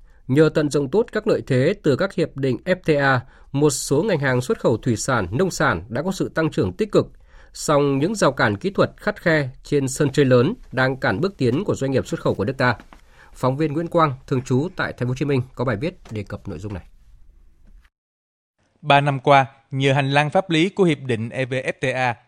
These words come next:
Speaker 2: C P T P P, doanh nghiệp xuất khẩu Việt Nam có cơ hội tiếp cận tốt hơn với thị trường E U và Hoa Kỳ nhờ lợi thế ưu đãi thuế quan. Tuy nhiên, theo bà Tô Thị Tường Lan, Phó Tổng thư ký Hiệp hội Chế biến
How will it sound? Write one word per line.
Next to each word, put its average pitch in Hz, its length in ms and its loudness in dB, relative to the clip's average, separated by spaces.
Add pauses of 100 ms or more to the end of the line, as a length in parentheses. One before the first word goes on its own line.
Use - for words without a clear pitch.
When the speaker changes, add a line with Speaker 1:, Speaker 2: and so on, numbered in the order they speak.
Speaker 2:
C - 120 -20
P 135 440 -6
T - 40 -8
P 127 240 -6
P, - 20 -6 (720)
doanh 165 160 -6
nghiệp 147 140 -4
xuất - 140 -12
khẩu 139 100 -2
Việt 139 220 -8
Nam 143 220 -4
có 185 100 -6
cơ 170 200 -4
hội 113 220 -4
tiếp 202 260 -12
cận 110 180 -6
tốt 190 220 -6
hơn 131 340 -2
với 135 180 -4
thị 117 220 -8
trường 110 140 -6
E 120 100 -10
U 120 280 -6
và 104 120 -8
Hoa 113 120 -6
Kỳ 107 280 -8 (400)
nhờ 135 160 -4
lợi 120 180 -4
thế 151 320 -2
ưu 143 140 -6
đãi 110 160 -4
thuế 151 160 -6
quan. 131 260 -2 (640)
Tuy 170 100 -2
nhiên, 160 200 -2 (240)
theo 160 140 -2
bà 131 180 0
Tô 156 260 -2
Thị 117 120 -6
Tường 120 240 -8
Lan, 135 160 0 (280)
Phó 151 160 2
Tổng 131 240 -4
thư 156 140 -6
ký 147 200 -4
Hiệp 165 220 -6
hội 113 160 -4
Chế 143 160 -6
biến 147 260 -4